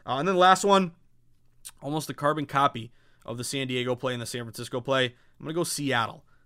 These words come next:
Uh, Seattle Mariners at home here, guys. They open around minus one eighty, uh, minus one eighty-nine, minus one ninety. They've been seamed up to minus two hundred, minus two ten.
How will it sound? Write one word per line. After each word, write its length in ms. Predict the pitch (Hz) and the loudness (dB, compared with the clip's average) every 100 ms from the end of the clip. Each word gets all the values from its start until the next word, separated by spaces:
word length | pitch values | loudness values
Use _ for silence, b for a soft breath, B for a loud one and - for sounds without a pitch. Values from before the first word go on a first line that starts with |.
| - | -10
Uh, 160 | 113 | -10
Seattle 300 | 117 156 160 | -6 -2 0
Mariners 380 | 147 143 147 135 - | 0 0 0 -2 -2
at 200 | 135 135 | -4 -2
home 200 | 139 135 | -4 -2
here, 160 | 139 | -4
guys. 280 | 127 135 123 | -2 0 0
They 80 | 127 | -4
open 180 | 127 143 | -4 -2
around 200 | 139 127 | -2 -2
minus 300 | 127 131 - | -4 -6 -8
one 140 | 117 | -6
eighty, 360 | 127 135 131 - | -4 -4 -6 -8
uh, 300 | 120 113 113 | -8 -6 -8
minus 260 | 113 135 - | -8 -8 -8
one 120 | 131 | -6
eighty-nine, 480 | 131 123 117 131 131 | -6 -6 -4 -4 -4
minus 260 | 123 123 | -4 -6
one 140 | 120 113 | -10 -8
ninety. 440 | 120 135 160 160 b b _ | -6 -4 -4 -4 b b _
They've 120 | 113 | -12
been 100 | 117 | -10
seamed 260 | - 135 | -8 -4
up 200 | 127 127 | -4 -6
to 440 | - 131 123 123 123 | -10 -8 -6 -6 -6
minus 280 | 113 123 127 | -6 -8 -8
two 200 | - 120 | -10 -8
hundred, 280 | 123 147 139 | -4 -2 -2
minus 320 | 120 127 127 | -4 -8 -10
two 300 | - - 120 | -14 -12 -12
ten. 480 | - - 143 202 | -12 -6 -4 -4